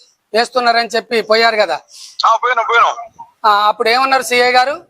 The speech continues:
Speaker 2: సిఐ గారు ఏమన్నాడు, "నువ్వు గోవిందం దగ్గర ఏం పోయినావు,
Speaker 1: ఆ.
Speaker 2: నాతో ఫోన్ చేపిస్తావు, నీ సంగతి చూస్తాను, బయట ఉన్నాడు" అని చెప్పేసి వాడు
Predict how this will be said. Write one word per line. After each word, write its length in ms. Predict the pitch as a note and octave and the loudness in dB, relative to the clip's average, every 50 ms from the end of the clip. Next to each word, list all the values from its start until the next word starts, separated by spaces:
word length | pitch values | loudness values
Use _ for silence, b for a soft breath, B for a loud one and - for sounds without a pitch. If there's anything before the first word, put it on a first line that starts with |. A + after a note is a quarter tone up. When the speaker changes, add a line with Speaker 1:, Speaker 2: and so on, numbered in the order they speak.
| _ _ _ - - - - _ _ _ _ _ _ _ - - _ - | _ _ _ -20 -20 -20 -20 _ _ _ _ _ _ _ -20 -20 _ -18
Speaker 2:
సిఐ 180 | - - - F#3+ | -12 -6 -4 -2
గారు 320 | G#3 G#3+ G#3+ G#3 G#3 F#3+ | 0 0 0 0 0 2
ఏమన్నాడు, 560 | F#3+ F#3 F#3+ G#3 G3+ G3+ G3 F#3 F#3 G#3 A3 G#3+ | 2 2 2 2 2 2 2 0 0 0 -2 -2
"నువ్వు 240 | G#3+ G3+ - F3 | -2 -2 0 -2
గోవిందం 320 | F#3+ G3+ G3+ G#3 F#3+ G3+ F#3+ | 0 0 0 -2 -2 -2 -2
దగ్గర 180 | F#3 F3+ F3+ | 0 0 0
ఏం 160 | F3+ F3+ E3+ E3 | 0 -2 0 0
పోయినావు, 600 | D#3+ D#3 D#3 F3+ G#3+ A#3 G#3+ - - - - G3+ | 0 0 0 0 -2 -4 -8 -10 -12 -12 -6 -2
Speaker 1:
ఆ. 160 | G3+ F#3+ E3 | -2 -2 0
Speaker 2:
నాతో 200 | E3 E3 E3+ E3+ | -2 -2 -2 -2
ఫోన్ 240 | - - F3 G3 F#3+ F#3+ | -2 -2 -2 -2 -2 -2
చేపిస్తావు, 380 | F#3+ F3 F3+ E3 - F#3 F#3 | -2 -2 -2 -2 0 -2 -2
నీ 80 | G3+ G3 | -2 -2
సంగతి 440 | F3 - E3+ E3+ F3 F#3 F#3 - F3 | -2 -2 0 0 0 0 -2 -2 -4
చూస్తాను, 280 | F3 - - F#3+ F#3 F3 - | -4 -2 -2 -4 -4 -4 -4
బయట 160 | F3 F3+ F3+ | -4 -2 0
ఉన్నాడు" 200 | F3 F3+ F3+ F3 | 0 2 2 2
అని 180 | F3 E3+ E3+ | 0 -2 -2
చెప్పేసి 320 | E3 E3 E3+ F3 E3+ E3+ F3+ | -4 -4 -2 -2 -2 -2 -2
వాడు 200 | F3 F3 E3 | 0 0 0